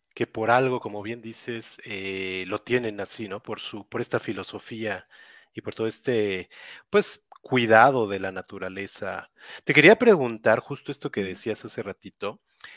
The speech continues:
Speaker 1: eh, si no, bueno, ¿qué tanto trabajo te costó adaptarte? Tanto a la parte del clima, de, de no
Speaker 2: Ujú.
Speaker 1: ver el, perdón, el sol y todo esto de la nieve,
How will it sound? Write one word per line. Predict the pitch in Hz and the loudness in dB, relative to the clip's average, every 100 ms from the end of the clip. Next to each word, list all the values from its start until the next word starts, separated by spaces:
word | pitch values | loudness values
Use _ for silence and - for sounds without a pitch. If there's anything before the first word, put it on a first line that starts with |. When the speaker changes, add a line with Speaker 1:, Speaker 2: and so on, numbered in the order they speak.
| - - - | -20 -18 -2
Speaker 1:
eh, | 117 113 113 113 - _ _ | 2 4 4 2 -2 _ _
si | - - 127 | -12 -8 -6
no, | 131 151 - _ | 0 0 -2 _
bueno, | 139 139 95 - _ _ _ | 0 0 0 -10 _ _ _
¿qué | 156 | -4
tanto | - 151 170 - | 2 2 2 0
trabajo | 104 110 - 131 | 2 2 -2 -10
te | - | -12
costó | - 92 - 107 104 | -14 -16 -10 -8 -4
adaptarte? | 104 95 - 104 95 - 139 - _ - - _ | -4 -6 -4 -4 -4 -8 -14 -14 _ -20 -20 _
Tanto | - 107 107 - 110 | 4 4 4 4 6
a | |
la | 104 - | 6 4
parte | 117 147 165 190 180 135 113 | 2 2 -2 0 2 2 0
del | 104 95 | -4 -8
clima, | 127 131 113 117 247 - _ _ | -2 -2 0 -2 -4 -14 _ _
de, | 107 104 104 | -4 -4 -2
de | 98 | 0
no | - | 0
Speaker 2:
Ujú. | 147 | 2
Speaker 1:
ver | 139 | 0
el, | 110 101 _ _ _ _ _ - - | 0 -6 _ _ _ _ _ -20 -4
perdón, | 120 107 110 | -2 -2 -6
el | 104 | -10
sol | - 131 143 147 120 | 2 6 8 8 4
y | 107 | -4
todo | 123 120 | -4 -4
esto | 117 - | -4 -4
de | 104 | -2
la | 95 | -2
nieve, | 107 135 131 123 175 | -2 -2 0 -2 -4